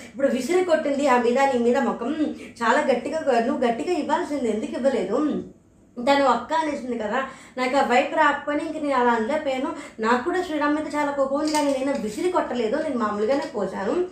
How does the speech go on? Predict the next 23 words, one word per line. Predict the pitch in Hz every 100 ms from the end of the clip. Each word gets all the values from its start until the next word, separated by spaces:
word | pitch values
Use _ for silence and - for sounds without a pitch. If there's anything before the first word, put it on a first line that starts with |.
| - - -
అంతలా | 240 294 311
విసిరి | 311 311 311
కొడితే | 294 339
ఇప్పుడు | 330 285
టాస్క్ | 269 254 247
ఉందని | 302 285 285
అంటారు" | 254 254 240 240
అని | 254 320
అన్నాడు. | 349 226 202 208 - - - - 277
ఇంకా | 277
జెస్సీ | 247 220 - 339 330
"ఏమీ | 269 285
తెలీదు | 302 294 277 294 302
ఎందుకు, | 269 247 277 294 302 302 - 233
ఆ, | 233
ఏమీ | 233 247 269
తెలీదు, | 285 277 269 269 285 277
చాలా | 262 254
చిన్నపిల్లాడు" | 269 262 262 285 269
అనుకున్నా. | 240 311 285 294 480 - - - - 240
తను | 269 285 269
చెప్పే | - 302 311 277
చాలా | 247 226 277